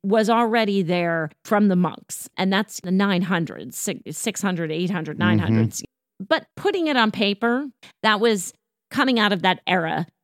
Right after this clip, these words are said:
Speaker 1: in the mid eighteen hundreds where people really wanted some classifications of things.
Speaker 2: Yep.
Speaker 1: So the best sites are the Grand Cru. They're about one point four percent of Burgundy's production.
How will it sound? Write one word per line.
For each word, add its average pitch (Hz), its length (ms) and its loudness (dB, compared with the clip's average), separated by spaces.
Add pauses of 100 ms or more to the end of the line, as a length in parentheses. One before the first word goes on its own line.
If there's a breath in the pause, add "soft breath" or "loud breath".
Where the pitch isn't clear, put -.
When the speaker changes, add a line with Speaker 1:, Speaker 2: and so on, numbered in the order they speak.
(140)
Speaker 1:
in 196 160 2
the 180 60 4
mid 190 360 2
eighteen 175 420 -4
hundreds 170 480 -4
where 165 160 -2
people 175 360 -4
really 165 200 -2
wanted 170 340 -4
some 185 180 -4
classifications 180 760 -6
of - 80 -18
things. - 340 -10
Speaker 2:
Yep. 98 180 -2 (380)
Speaker 1:
So 311 360 2 (320)
the 226 120 0
best 320 240 -2
sites 302 300 0
are 208 160 2
the 240 80 0
Grand 233 300 2
Cru. 247 420 -2 (260)
They're 190 140 4
about 190 240 0
one 208 400 2
point 233 300 0
four 190 400 0
percent 202 680 -2
of 170 120 -2
Burgundy's 175 680 0
production. 190 640 -2